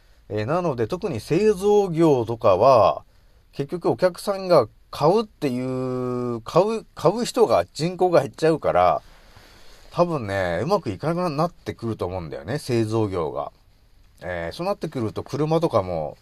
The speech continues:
多分ね、止まっちゃうと思うんだよね。えー、だから最後に、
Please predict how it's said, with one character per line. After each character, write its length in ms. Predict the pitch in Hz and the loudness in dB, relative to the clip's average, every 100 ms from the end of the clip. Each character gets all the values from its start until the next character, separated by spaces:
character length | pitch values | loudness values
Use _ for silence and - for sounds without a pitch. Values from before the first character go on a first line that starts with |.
| _ | _
多 80 | - | -10
分 100 | 110 | -8
ね、 60 | 78 | -8
止 160 | - | -6
ま 100 | 156 | -4
っ 60 | 180 | -4
ち 80 | - | -2
ゃ 40 | 196 | -2
う 80 | |
と 80 | 151 | -2
思 100 | 98 | -6
う 40 | 85 | -8
ん 100 | 71 | -10
だ 80 | |
よ 40 | 69 | -10
ね。 240 | 80 95 - _ _ _ _ _ - - - _ _ | -8 -10 -12 _ _ _ _ _ -20 -20 -20 _ _
え 300 | 104 107 101 98 | -2 0 0 -2
ー、 20 | |
だ 120 | 160 | 0
か 80 | 151 | 0
ら 60 | |
最 300 | 117 220 247 | -2 -4 -4
後 120 | 190 143 | -2 -2
に、 480 | 131 120 98 80 | -4 -6 -6 -8